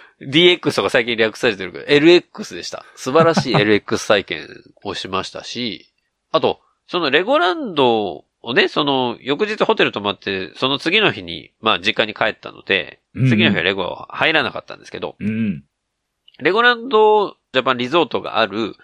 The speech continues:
Speaker 2: うん。
Speaker 1: もう最寄りの駅っていうのがですね、
Speaker 2: うんうん。
Speaker 1: あの、青波線っていう線の、その終点駅の、
Speaker 2: うん。
Speaker 1: 金城ふ頭駅っていう駅なんですけど、
Speaker 2: うんうん。
Speaker 1: そこにはですね、なんと、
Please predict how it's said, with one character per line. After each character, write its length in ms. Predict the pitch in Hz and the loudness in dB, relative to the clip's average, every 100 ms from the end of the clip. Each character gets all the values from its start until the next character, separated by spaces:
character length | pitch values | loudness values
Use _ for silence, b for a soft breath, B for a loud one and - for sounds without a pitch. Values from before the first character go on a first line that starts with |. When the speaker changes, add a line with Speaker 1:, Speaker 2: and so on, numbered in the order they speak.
| b | b
Speaker 2:
う 60 | 92 | -2
ん。 180 | 123 120 | 0 2
Speaker 1:
も 100 | 151 | 0
う 20 | |
最 240 | 135 180 | 2 6
寄 100 | 233 247 | 6 6
り 20 | |
の 280 | 247 240 214 | 2 0 0
駅 240 | - 202 - | -2 -2 -2
っ 80 | - | -4
て 100 | 87 | -10
い 40 | |
う 20 | |
の 60 | - | -10
が 100 | 52 | -18
で 60 | |
す 100 | - | -16
ね、 140 | - - _ - | -16 -16 _ -10
Speaker 2:
う 40 | |
ん 20 | 98 | -4
う 40 | 101 104 | -2 -2
ん。 100 | 139 _ - | -4 _ -8
Speaker 1:
あ 160 | 107 | -4
の、 140 | 95 - | -4 2
青 220 | 156 240 | 4 4
波 300 | 262 262 254 | 2 0 -2
線 280 | - 226 226 | -2 -2 -2
っ 20 | |
て 180 | - - | -6 0
い 60 | 196 | 0
う 80 | |
線 320 | 180 202 123 98 | 2 0 -2 -4
の、 260 | 95 - _ _ | -8 -10 _ _
そ 260 | - 107 | -8 -6
の 80 | 98 | -6
終 260 | - 127 110 | -6 -4 -2
点 280 | 110 90 | -2 -2
駅 340 | 62 - 62 - _ - | -6 -16 -20 -20 _ 0
の、 160 | 151 | 2
Speaker 2:
う 40 | 185 | 2
ん。 240 | 123 - _ _ | 0 -2 _ _
Speaker 1:
金 340 | - 269 339 311 | -4 -2 -2 -2
城 220 | 294 269 | 0 0
ふ 120 | - | 0
頭 220 | 254 202 | 0 2
駅 200 | 101 - | 2 -4
っ 40 | - | -18
て 180 | - | -16
い 40 | 64 | -14
う 40 | 53 | -10
駅 200 | 107 76 | -10 -10
な 80 | 58 | -14
ん 60 | |
で 60 | - | -16
す 80 | - | -10
け 80 | |
ど、 200 | 87 82 _ - | -6 -6 _ -4
Speaker 2:
う 40 | |
ん 40 | 175 | -4
う 40 | |
ん。 300 | - 87 69 b b b b b | -4 -8 -14 b b b b b
Speaker 1:
そ 180 | - - | -14 -2
こ 160 | 220 | -2
に 80 | 220 | 0
は 80 | 127 | -2
で 80 | - | -4
す 120 | 85 | -14
ね、 100 | 87 | -2
な 140 | 117 | -2
ん 100 | 131 | -2
と、 320 | - 78 - | -6 -12 -12